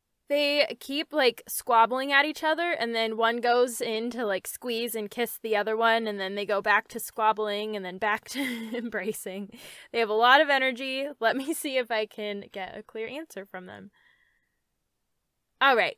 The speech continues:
Tia said that she refers to death as the great beginning. It is the ultimate adventure and one that they celebrate.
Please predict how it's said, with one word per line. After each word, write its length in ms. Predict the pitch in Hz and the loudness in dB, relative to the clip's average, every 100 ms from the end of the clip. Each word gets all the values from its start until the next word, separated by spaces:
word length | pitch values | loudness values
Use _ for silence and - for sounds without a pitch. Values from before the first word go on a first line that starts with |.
| - | -12
Tia 420 | - 320 359 392 453 403 - | -8 0 4 6 6 2 -4
said 540 | - - 254 220 220 202 | -10 2 4 6 2 4
that 220 | 226 208 | 4 4
she 300 | - 262 262 | -6 -6 -4
refers 560 | 285 - 233 220 220 - | -4 -4 -2 0 -2 -6
to 160 | 240 | -6
death 420 | 208 180 185 196 - | 0 2 2 -2 -8
as 480 | 190 185 180 196 - | -2 0 0 -4 -10
the 100 | 202 | -12
great 560 | 185 202 196 202 _ - 214 | -8 -8 -6 -8 _ -20 -16
beginning. 600 | 196 175 180 78 208 208 | -16 -10 -10 -10 -18 -16
It 120 | - 202 | -8 -6
is 160 | 202 | -6
the 200 | 226 208 - | -8 -10 2
ultimate 520 | 262 262 294 311 - - | 2 2 -4 -2 -4 -4
adventure 680 | 233 208 185 185 190 190 247 - | -4 -4 -6 -8 -8 -8 -10 -8
and 200 | 208 202 | -6 -2
one 320 | 208 202 202 | 0 0 -2
that 240 | 202 180 - | -2 -2 -4
they 200 | 180 165 | -8 -8
celebrate. 840 | - 277 285 196 - 101 _ - | -8 -4 -4 -6 -10 -16 _ -20